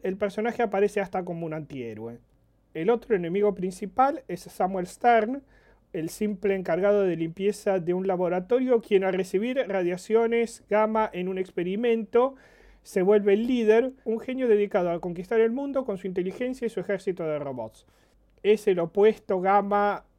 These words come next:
de Hulk, al ser una lucha entre la inteligencia y la fuerza, donde esta vez gana la fuerza.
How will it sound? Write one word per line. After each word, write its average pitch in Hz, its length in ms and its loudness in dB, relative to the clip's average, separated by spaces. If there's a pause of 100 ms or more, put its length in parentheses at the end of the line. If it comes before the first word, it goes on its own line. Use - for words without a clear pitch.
(120)
de 185 200 6
Hulk, 262 640 0
al 165 180 -4
ser 214 240 2
una 208 200 2
lucha 233 240 -2
entre 175 260 -2
la 160 60 -4
inteligencia 170 640 -2
y - 20 4
la 220 140 2
fuerza, 240 520 0
donde 190 220 -4
esta 180 160 -4
vez 185 160 0
gana 170 240 0
la 143 120 -4
fuerza. 120 540 -8